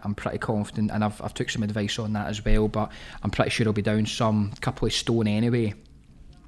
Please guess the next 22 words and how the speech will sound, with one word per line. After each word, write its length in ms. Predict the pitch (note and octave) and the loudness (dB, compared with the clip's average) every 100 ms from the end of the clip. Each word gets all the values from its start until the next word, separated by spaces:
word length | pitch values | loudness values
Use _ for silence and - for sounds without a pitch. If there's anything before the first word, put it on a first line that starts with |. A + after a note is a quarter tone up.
| - - | -12 -4
And 60 | |
I'll 60 | G#2+ | 0
be 80 | A2 | 2
able 100 | G#2+ | 0
to 40 | |
drag 240 | A2 G#2+ G#2+ | 0 0 0
myself 340 | G#2+ G#2+ G#2 | 0 0 2
around 220 | G#2+ G#2 | 2 2
a, 160 | G2+ G#2 - - - | 0 -2 -10 -14 -12
a 60 | |
twenty, 440 | - - C#3+ D3 - | -4 2 2 2 -2
twenty-six 920 | - B2+ D3 - E3+ - - A#2+ - | 0 4 4 2 0 0 0 -2 0
miles. 580 | A#2+ A#2+ C#3+ C3+ - - - - - - - - | 2 2 2 0 -4 -8 -12 -20 -20 -20 -20 -4
Um, 600 | G#2+ A2+ A2+ A2 G#2 G#2 | 0 2 4 4 4 2
I 80 | A#2 | 4
mean, 140 | A#2+ | 4
I, 140 | A#2 G2+ | 6 4
I 40 | |
can't 260 | A#2 B2+ G#2+ | 2 2 4
lie, 180 | G#2+ G#2+ | 4 4
I'm 100 | G#2+ | 4
not 240 | A#2 A#2+ | 2 -2